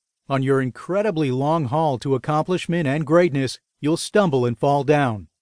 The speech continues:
and you'll have to put yourself back on your proverbial horse to eventually meet your goal. But what's that one thing that provides you with the power and strength to get yourself back on track?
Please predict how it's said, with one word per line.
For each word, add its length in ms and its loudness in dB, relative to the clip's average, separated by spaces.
and 120 0
you'll 100 2
have 160 0
to 100 -2
put 180 2
yourself 400 0
back 260 -2
on 100 2
your 220 0
proverbial 640 0
horse 380 0
to 140 -2
eventually 440 -2
meet 180 -4
your 140 -2
goal. 420 0
But 80 0
what's 240 2
that 220 0
one 320 0
thing 240 0
that 140 -2
provides 500 -2
you 100 -2
with 120 0
the 60 -2
power 420 -2
and 120 -4
strength 480 -2
to 100 -4
get 160 -2
yourself 400 -2
back 220 -2
on 180 -2
track? 380 0